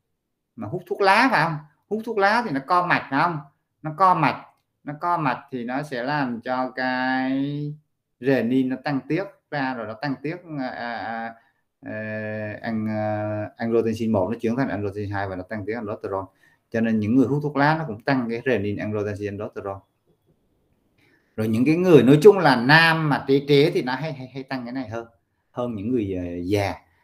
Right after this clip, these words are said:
Những người già thì nó, cái hệ này có vẻ nó, nó, nó hoạt động cũng yếu lắm. Là lý do là người già thì cái, cái, cái receptor nó bị trơ với lại mấy cái, cái, cái, cái angiotensin này nó cũng ít hoạt động hơn. Cho nên người, người già, tụi em để ý người già mà mình dùng cái ức chế men chuyển,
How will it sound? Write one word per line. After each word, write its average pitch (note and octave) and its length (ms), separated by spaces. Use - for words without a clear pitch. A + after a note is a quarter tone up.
Những A2+ 180
người F#3+ 140
già A#2 380
thì G#2 140
nó, C#3+ 360
cái D3 100
hệ G#2 200
này G#2+ 200
có C3 120
vẻ B2 220
nó, C#3+ 140
nó, D3 240
nó C#3 60
hoạt B2+ 200
động G#2+ 320
cũng G2 200
yếu G#3+ 220
lắm. C4 100
Là G2+ 100
lý C3+ 200
do F#3+ 220
là C3+ 120
người A2 260
già G#2+ 320
thì G2 180
cái, C3 160
cái, D3+ 180
cái D#3 200
receptor D#3 460
nó D3 60
bị G#2+ 200
trơ D#3+ 280
với D3 120
lại A2+ 140
mấy C3+ 160
cái, F3+ 180
cái, F3 140
cái, E3 140
cái D3 100
angiotensin C#3 680
này G#2 120
nó A2+ 180
cũng - 160
ít D#3 200
hoạt A2+ 180
động F2+ 180
hơn. A2 140
Cho C3+ 100
nên C#3 200
người, B2+ 140
người A#2+ 320
già, A#2 360
tụi A2 80
em C3 100
để C3+ 120
ý F3+ 140
người F3 220
già A#2+ 240
mà A2 80
mình A2 160
dùng A2 200
cái G#2+ 60
ức E3 140
chế F#3+ 120
men F3+ 240
chuyển, C#3+ 280